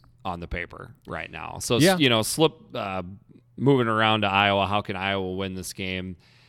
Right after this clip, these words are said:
Speaker 1: I think the biggest thing is, can Iowa, after that Purdue game ended, essentially their season goals ended.
Speaker 2: Mm-hmm.
Speaker 1: They're mathematically still possible, but
Speaker 2: Yeah,
Speaker 1: I
Speaker 2: but
Speaker 1: mean,
Speaker 2: it's unlikely.
Speaker 1: very, very, very, very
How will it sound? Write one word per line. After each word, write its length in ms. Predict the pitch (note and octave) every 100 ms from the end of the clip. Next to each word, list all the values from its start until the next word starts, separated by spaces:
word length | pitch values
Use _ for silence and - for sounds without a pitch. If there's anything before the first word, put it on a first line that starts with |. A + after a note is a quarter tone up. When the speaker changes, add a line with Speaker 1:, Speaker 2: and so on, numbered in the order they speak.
| _ _ -
Speaker 1:
I 140 | A2+
think 420 | - F3 D#3+ A#2
the 200 | A2+ C3
biggest 440 | G#2+ A2+ F#2+ F2+ -
thing 420 | G2 F2+ E2+ E2+
is, 460 | F#2 F2+ F2 E2+ E2
can 280 | - G#2 G2
Iowa, 880 | - G2 G2+ G2 F#2+ F2+ E2+ E2+ - _ _ _ _ _ _ _ - -
after 300 | C3 - D3
that 180 | C3+
Purdue 240 | - B2 A#2+
game 320 | A2+ A2 G#2+
ended, 460 | - G2 F2 E2 - - _ _ _ _ _
essentially 480 | G#2+ - C#3 - A2+
their 160 | G#2 G#2
season 340 | - G#2 F2+
goals 520 | E2+ F2 D#2+ F#2 - -
ended. 380 | - F#2+ F2+ -
Speaker 2:
Mm-hmm. 200 | D3 D3+
Speaker 1:
They're 120 | A#2+
mathematically 720 | A2+ B2+ A#2+ A#2+ A2+ A2 - G#2+
still 340 | - G#2 F#2+
possible, 480 | - G2 F2+ F2+ F2+
but 220 | F#2 F2
Speaker 2:
Yeah, 160 | C3 F#2+
Speaker 1:
I 40 |
Speaker 2:
but 80 | G2
Speaker 1:
mean, 80 | G2
Speaker 2:
it's 180 | F2 -
unlikely. 500 | D#3+ B2+ A2 A2 G2
Speaker 1:
very, 0 |
very, 340 | D#2 F2+ G#2 G2
very, 340 | F2 F#2 F2+
very 500 | E2+ F2+ A2 F#2 E2